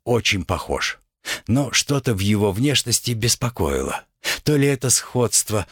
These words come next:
то ли форма, которую тот носил. Рядом с этим человеком ему было неуютно.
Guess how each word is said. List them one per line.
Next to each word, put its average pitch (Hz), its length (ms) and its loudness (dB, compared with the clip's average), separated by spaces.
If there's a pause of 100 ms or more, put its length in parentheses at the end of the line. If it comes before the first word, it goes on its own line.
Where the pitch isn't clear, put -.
(120)
то 165 100 2
ли 147 100 4
форма, 110 480 2
которую 95 500 2
тот 90 260 -2
носил. 85 420 0 (560)
Рядом 95 360 2
с - 100 2
этим 95 220 0
человеком 90 600 0
ему 85 320 2
было 85 220 2
неуютно. 98 800 0